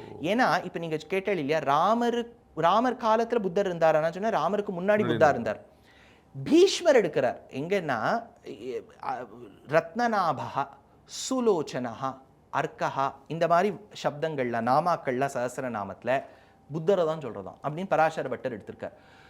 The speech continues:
Speaker 1: அ, அஹோபில மட்டத்துல மூர்தாபிஷிக்தரா இருந்தார் முதல் ஆச்சாரியன் ஆதிவன் சட்டகோபன்னு பேர்.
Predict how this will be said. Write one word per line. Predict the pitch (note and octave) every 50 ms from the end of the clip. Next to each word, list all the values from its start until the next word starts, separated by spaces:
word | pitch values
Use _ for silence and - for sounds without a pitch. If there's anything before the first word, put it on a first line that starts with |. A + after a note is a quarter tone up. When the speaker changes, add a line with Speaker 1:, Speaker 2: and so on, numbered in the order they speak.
| - - - -
Speaker 1:
அ, | A#2+
அஹோபில | B2+ A#2+ A#2 - C#3 D3+ C#3+ A3 A#3+ B3+ A#3 A#3 G#3+ G3 F3 E3+ D#3+
மட்டத்துல | - E3+ D#3 - - F3+ F#3+ A3 G#3+
மூர்தாபிஷிக்தரா | D3 D#3+ F3 G#3 A3 D#3 D#3+ F3+ G3+ G3+ F#3+ F#3+ - - D#3 - - D#3 D3 D#3+ E3
இருந்தார் | E3+ D3+ C#3+ C#3 C#3 D#3 F3+ F3
முதல் | C3+ C3 C3+ D#3+ G3+ A3 A#3 C4+
ஆச்சாரியன் | C4 G#3+ E3 D3+ D3+ - F3+ D#3+ D#3 D#3 D#3 F#3
ஆதிவன் | D#3+ B2+ C3+ E3 F#3+ G#3+ G#3 G3+ F3 D3+
சட்டகோபன்னு | - B2+ - D3+ C3 - A#2 A2+ G#2+ - G#2+ G#2 A2 C3+ C3+
பேர். | - G#2 F#2+